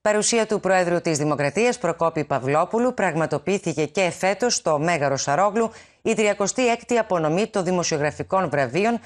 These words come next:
του Ιδρύματος Προαγωγής Δημοσιογραφίας Αθανασίου Μπότση.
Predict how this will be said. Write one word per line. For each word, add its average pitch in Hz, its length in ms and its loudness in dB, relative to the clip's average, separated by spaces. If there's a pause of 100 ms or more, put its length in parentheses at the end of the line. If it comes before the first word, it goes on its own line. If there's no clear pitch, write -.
(220)
του - 80 -2
Ιδρύματος 202 680 0
Προαγωγής 165 540 0
Δημοσιογραφίας 143 880 -2 (240)
Αθανασίου 190 600 0
Μπότση. 139 480 0